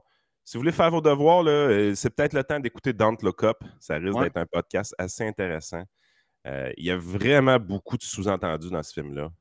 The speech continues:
Speaker 1: Euh,
Speaker 2: Absolument.
Speaker 1: même probablement, je le réécouterais puis je verrais des choses que j'ai pas vues la première fois, là.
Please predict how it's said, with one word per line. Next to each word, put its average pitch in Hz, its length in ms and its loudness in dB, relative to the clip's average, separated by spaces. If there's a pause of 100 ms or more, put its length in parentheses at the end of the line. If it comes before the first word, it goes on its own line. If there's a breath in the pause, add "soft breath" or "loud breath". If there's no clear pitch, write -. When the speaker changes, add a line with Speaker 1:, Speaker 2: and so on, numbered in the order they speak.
Speaker 1:
Euh, 65 300 -10
Speaker 2:
Absolument. 101 340 0
Speaker 1:
même 135 140 6
probablement, 147 400 8
je 127 100 0
le 107 60 10
réécouterais 117 680 2
puis 98 340 -8
je 85 140 -10
verrais 95 240 6
des 101 140 2
choses 113 240 4
que 92 80 -2
j'ai 87 100 -2
pas 87 140 0
vues 80 80 0
la 87 80 4
première 80 280 -10
fois, 69 280 -14
là. - 60 -20